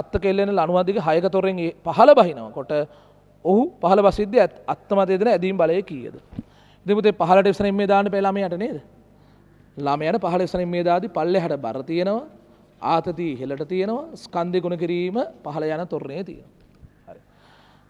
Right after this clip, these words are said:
ස්කන්ධය තිහයිනේ. රයිට්. තිහ ගුණ කිරීම G දහයයි, අඩු කිරීම T, ආය ස්කන්ධය තිහ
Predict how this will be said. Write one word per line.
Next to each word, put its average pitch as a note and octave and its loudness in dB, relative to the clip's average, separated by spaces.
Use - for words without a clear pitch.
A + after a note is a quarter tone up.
ස්කන්ධය G3+ 2
තිහයිනේ. G#3 2
රයිට්. - -6
තිහ F3 2
ගුණ G3 2
කිරීම F3+ 0
G D3 -4
දහයයි, D#3+ 0
අඩු D#3 -2
කිරීම D#3+ -2
T, F#3 -2
ආය C3 -2
ස්කන්ධය F#3 -4
තිහ E3+ -6